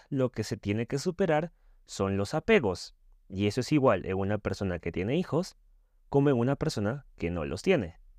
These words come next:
¿Va? Porque como te digo, estas heridas que te hacen apegarte a la, a tu persona, a tu exmarido, a tu expareja,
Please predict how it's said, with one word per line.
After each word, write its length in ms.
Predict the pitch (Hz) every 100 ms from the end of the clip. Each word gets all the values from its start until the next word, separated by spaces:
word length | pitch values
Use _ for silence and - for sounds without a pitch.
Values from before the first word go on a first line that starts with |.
| - - - - - - -
¿Va? 300 | 92 135 214 _ _ _ -
Porque 260 | 104 104
como 200 | 98 95
te 140 | 92 92
digo, 300 | 95 82 -
estas 440 | - 120 - 127 -
heridas 360 | 110 127 98
que 120 | - 82
te 100 | 101
hacen 220 | - 95
apegarte 640 | 104 95 95 113 - 92
a 160 | 78 90
la, 200 | 92 85
a 60 |
tu 160 | 95 92
persona, 480 | 87 87 135 110 104
a 40 |
tu 120 | -
exmarido, 480 | 85 - 85 120 117
a 20 |
tu 80 | 98
expareja, 600 | 90 - 95 127 120 123